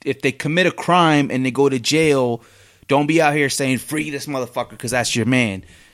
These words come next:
Shut the fuck up, man. Like, seriously, if somebody commits, th-, that's, that's, that's, that's, that's the nature of the law. If you break the law, you go to jail.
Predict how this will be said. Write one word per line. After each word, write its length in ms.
Shut 420
the 80
fuck 440
up, 260
man. 260
Like, 220
seriously, 560
if 100
somebody 340
commits, 360
th-, 200
that's, 280
that's, 320
that's, 320
that's, 380
that's 300
the 100
nature 420
of 200
the 80
law. 340
If 140
you 40
break 280
the 80
law, 400
you 140
go 100
to 60
jail. 320